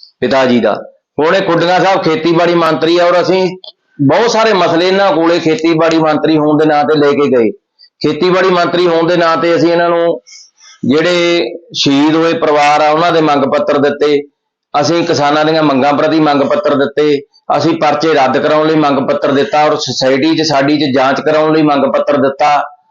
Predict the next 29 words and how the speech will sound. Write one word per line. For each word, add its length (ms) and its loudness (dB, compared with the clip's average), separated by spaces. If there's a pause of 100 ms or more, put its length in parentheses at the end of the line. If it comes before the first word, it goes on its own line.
(480)
ਅਸੀਂ 480 -2
ਪੰਚਾਇਤੀ, 460 0
ਪੰਚਾਇਤ 440 0
ਲੈ 220 2
ਕੇ 120 -2
ਗਏ, 140 0
ਨਿੱਜੀ 300 0
ਤੌਰ 200 0
ਤੇ 140 0
ਗਏ, 280 0 (540)
ਪਰ 420 2 (920)
ਇੱਕ 120 -2
ਵੀ 180 0
ਕੰਮ 220 0
ਸਿਰੇ 260 0
ਨਹੀਂ 140 0
ਚੜਿਆ, 420 0
ਇੱਕ 260 -2
ਵੀ 220 0
ਕੰਮ 260 0 (720)
ਜਿਹੜਾ। 480 0 (260)
ਤੇ 80 0
ਹੁਣ 240 0
ਦੱਸੋ 420 0
ਵੀ 160 2
ਅਖੇ 160 0
ਸ਼ਰੀਫ 400 0
ਹੈ, 80 2
ਸ਼ਰੀਫ 300 0